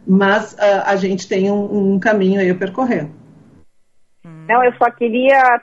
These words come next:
Speaker 2: trazer aqui a Carla Sigal, aqui na nossa live.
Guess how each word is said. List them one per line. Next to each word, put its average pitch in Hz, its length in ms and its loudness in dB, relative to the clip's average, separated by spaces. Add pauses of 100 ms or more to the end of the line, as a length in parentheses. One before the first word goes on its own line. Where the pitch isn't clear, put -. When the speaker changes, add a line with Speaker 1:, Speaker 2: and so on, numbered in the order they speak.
(100)
Speaker 2:
trazer 220 640 0
aqui 220 500 -2
a 190 100 2 (160)
Carla 214 420 -2 (200)
Sigal, 190 480 -4 (400)
aqui 165 360 -8
na 202 140 -4
nossa 185 460 -4
live. 180 760 -2